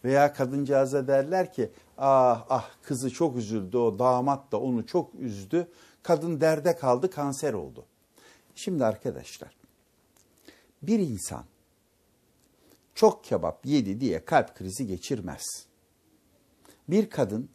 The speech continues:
kızına çok üzüldü diye meme kanseri olmaz.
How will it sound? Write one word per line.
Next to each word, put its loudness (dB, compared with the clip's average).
kızına -4
çok -2
üzüldü -2
diye -2
meme -2
kanseri -8
olmaz. -4